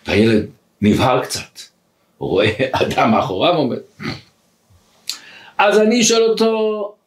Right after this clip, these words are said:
בחיוך, "היי חבר, איך קוראים לך?" אז הוא אומר, "אמא,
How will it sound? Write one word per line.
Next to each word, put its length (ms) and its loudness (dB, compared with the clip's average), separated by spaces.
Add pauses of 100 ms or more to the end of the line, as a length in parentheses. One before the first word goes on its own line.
בחיוך, 580 2
"היי 240 2
חבר, 500 2 (220)
איך 160 0
קוראים 320 2
לך?" 200 -6 (1500)
אז 60 0
הוא 100 4
אומר, 160 2
"אמא, 560 2